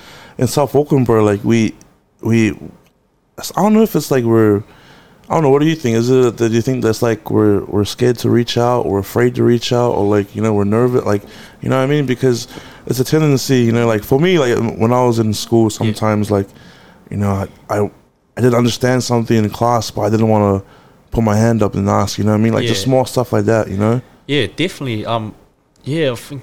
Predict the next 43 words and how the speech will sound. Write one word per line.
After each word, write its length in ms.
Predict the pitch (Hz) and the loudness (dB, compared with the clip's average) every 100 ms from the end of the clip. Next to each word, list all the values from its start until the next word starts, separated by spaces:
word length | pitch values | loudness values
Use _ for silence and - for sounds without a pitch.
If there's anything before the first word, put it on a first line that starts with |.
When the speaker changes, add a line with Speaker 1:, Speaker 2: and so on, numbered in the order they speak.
| - | -16
Speaker 2:
like, 220 | 110 104 - - - | -10 -10 -12 -20 -14
oh, 160 | 110 104 | -10 -10
just 240 | 120 - 139 110 _ _ | -10 -12 -16 -20 _ _
with 160 | 113 - | -18 -6
that, 180 | 131 117 | -2 -2
like, 240 | 107 104 - - - _ | -2 -4 -10 -20 -20 _
if, 260 | 120 - - _ _ _ - 113 | -16 -16 -20 _ _ _ -14 -8
I 80 | 127 | -6
think 220 | 190 165 | -6 -2
they're 120 | 147 | -2
too 260 | - - 139 | -2 -4 -4
scared, 400 | - 139 147 - | -4 -4 -4 -2
or, 160 | 131 117 | -2 -2
like, 160 | 107 - - - - - | -2 -8 -20 -20 -10 -2
a 60 | |
lot 160 | 131 147 | 0 0
of 60 | - | -2
people 240 | 147 139 | -6 -6
in 60 | 117 | -6
South 280 | 135 127 | -6 -4
Auckland, 460 | 143 - 135 127 120 - - - - - | -8 -6 -8 -6 -10 -14 -20 -20 -20 -10
we 140 | 131 131 | -4 -4
fall, 300 | - 147 139 | -4 -2 -2
uh, 200 | 131 127 - _ _ | -2 -6 -12 _ _
fall 240 | - 135 131 | -6 -4 -2
under, 260 | 127 127 120 | -2 -2 0
like, 300 | 117 110 113 | -2 -4 -6
mocking 480 | 113 139 202 202 | -8 -8 -8 -12
and, 220 | 196 190 180 _ - | -12 -14 -18 _ -10
and 120 | 160 | -2
that, 140 | 190 | 2
Speaker 1:
Yeah, 60 | 107 | 2
Speaker 2:
and, 160 | 104 104 | 2 2
Speaker 1:
yeah. 160 | 95 95 - - - - | 0 -4 -12 -20 -20 -6
Speaker 2:
like, 260 | 120 113 | -6 -4
that's 200 | - 143 | -4 -4
all 120 | 190 147 | -2 -4
fun 240 | - 143 | -2 -4
and 100 | 127 | -2
games, 260 | 156 160 - | -4 -4 -4
but, 220 | 123 110 | -2 -2
like, 140 | 110 - - _ - | -4 -10 -20 _ -14
sometimes 680 | - 131 131 135 127 113 | -8 -8 -6 -6 -6 -8